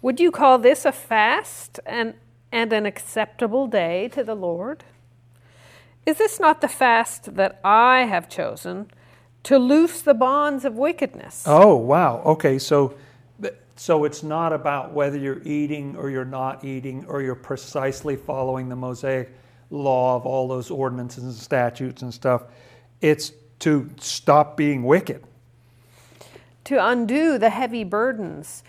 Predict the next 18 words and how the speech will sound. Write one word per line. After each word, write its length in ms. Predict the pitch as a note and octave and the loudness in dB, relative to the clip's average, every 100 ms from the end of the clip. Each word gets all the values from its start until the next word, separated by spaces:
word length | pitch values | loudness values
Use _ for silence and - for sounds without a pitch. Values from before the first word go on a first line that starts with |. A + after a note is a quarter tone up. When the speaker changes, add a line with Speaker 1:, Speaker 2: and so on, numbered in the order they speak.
| _ _ | _ _
Speaker 1:
to 120 | - | -4
let 220 | C#4 E4 E4+ | 0 0 0
the 100 | C#4+ | -4
oppressed 840 | C4 - E4 F4+ - - - - - _ - | -4 -4 -2 -2 -6 -14 -18 -20 -20 _ -6
go 220 | A3+ A#3+ | -2 -2
free, 720 | A3+ - - D4+ C4+ F#2 - _ _ _ _ _ - | -4 -10 -8 -8 -10 -12 -16 _ _ _ _ _ -4
and 180 | A#3 A#3+ | 0 0
that 100 | G#3 | 0
you 140 | A#3 | -4
break 400 | F3 F#3+ G#3 B3 | 0 2 2 0
every 340 | - F#3+ A3+ A3 | -2 -2 -4 -6
yoke. 540 | G3 F3+ F3 - - - _ | -2 -2 -4 -10 -20 -20 _
Speaker 2:
And 160 | C#3+ C3+ | -8 -4
can 180 | E3 | -4
you 80 | E3 | -4
see, 420 | D3+ - F#3+ G3 E3 | -6 -4 -4 -4 -6
now 160 | D#3 | -8
see, 460 | C#3+ F3+ F#3+ E3+ | -6 -6 -6 -8